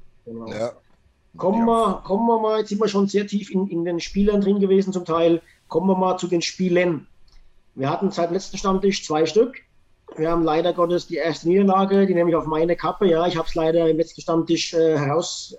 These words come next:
Speaker 1: äh, heraufbeschworen, dass wir mal ein Spiel verlieren werden.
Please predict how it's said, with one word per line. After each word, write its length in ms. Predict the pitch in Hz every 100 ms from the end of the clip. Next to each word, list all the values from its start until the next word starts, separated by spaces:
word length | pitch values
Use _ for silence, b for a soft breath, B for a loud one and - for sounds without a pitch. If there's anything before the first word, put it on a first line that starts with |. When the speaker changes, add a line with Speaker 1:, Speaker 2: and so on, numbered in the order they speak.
| -
Speaker 1:
äh, 120 | 175
heraufbeschworen, 800 | 143 160 - 180 - 170 175 190 - _ _ _ _ _
dass 160 | 151 -
wir 100 | 165
mal 140 | 156
ein 60 | 156
Spiel 240 | - 165
verlieren 400 | 156 160 165 170
werden. 380 | 170 165 165 170